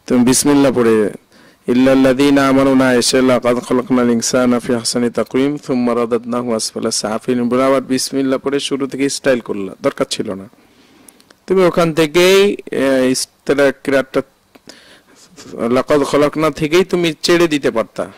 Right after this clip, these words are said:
<coughs> দে "ইল্লাল্লাযীনা আমানু ওয়া আমিলুস সলিহাত ফালাহুম আজরুন গায়রু মামনুন", এরপর আস্তে আস্তে শ্লোকগুলো শেষ করে দিতে পারতা, ঠিক আছে? তাহলে বেশি বেটার হতো।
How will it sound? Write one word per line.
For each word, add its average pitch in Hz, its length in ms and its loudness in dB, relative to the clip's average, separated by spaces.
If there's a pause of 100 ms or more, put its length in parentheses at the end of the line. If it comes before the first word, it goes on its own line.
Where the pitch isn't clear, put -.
(140)
<coughs> - 960 -14
দে 147 220 -2
"ইল্লাল্লাযীনা 147 760 0
আমানু 143 220 -2
ওয়া 143 100 2
আমিলুস 143 260 -2
সলিহাত 139 720 -2 (320)
ফালাহুম 131 300 -2
আজরুন 127 280 -4
গায়রু 127 260 -2
মামনুন", 123 480 -6 (480)
এরপর 139 280 -2
আস্তে 135 260 -2
আস্তে 127 140 -4
শ্লোকগুলো 123 420 -8
শেষ 143 300 -4
করে 120 240 -8
দিতে 110 220 -12
পারতা, 104 380 -16
ঠিক 127 140 -8
আছে? 156 340 -2
তাহলে 131 220 -4
বেশি 139 240 -2
বেটার 123 320 -4
হতো। 110 220 -20